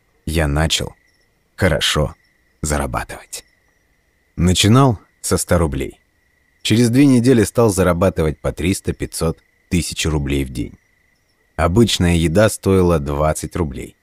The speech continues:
На триста рублей можно было пошиковать в солидном заведении. Знаете, что я делал? Ту найденную тысячу я не трогал,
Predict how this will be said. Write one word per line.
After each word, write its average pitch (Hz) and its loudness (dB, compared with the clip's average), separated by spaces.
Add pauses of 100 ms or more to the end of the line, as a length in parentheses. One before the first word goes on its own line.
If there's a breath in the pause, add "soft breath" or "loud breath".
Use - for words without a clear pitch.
(560)
На 78 -2
триста 104 0
рублей 80 0
можно 87 2
было 87 2
пошиковать 80 -2
в - -12
солидном 78 0
заведении. 65 -4 (920)
Знаете, 113 0
что - -2
я 76 0
делал? 64 -6 (1200)
Ту 98 4
найденную 73 0
тысячу - -4 (320)
я 78 0
не 80 2
трогал, 73 -2